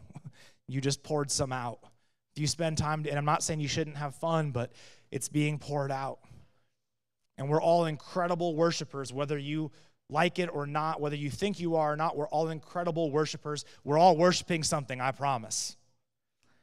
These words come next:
It wouldn't take me long to figure out what you worship if I spent a little bit of time with you, and vice versa.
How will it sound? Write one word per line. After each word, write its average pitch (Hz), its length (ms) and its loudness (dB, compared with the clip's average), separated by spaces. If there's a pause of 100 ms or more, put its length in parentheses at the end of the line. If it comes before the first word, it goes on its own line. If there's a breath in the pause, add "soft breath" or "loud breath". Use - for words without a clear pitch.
(220)
It 135 100 -2
wouldn't 190 240 4
take 185 240 4
me 175 120 2
long 160 300 6
to 147 60 -4
figure 143 280 -4
out 131 180 -2
what 135 180 -2
you 127 180 -6
worship 117 480 -4 (1300)
if - 80 -10
I 139 100 -2
spent 156 280 -4
a 139 60 -6
little 147 240 0
bit 147 120 -2
of 147 60 -6
time 147 280 -4
with 143 160 -10
you, 143 200 -4
and 147 220 -4
vice 147 320 -2
versa. 139 460 -4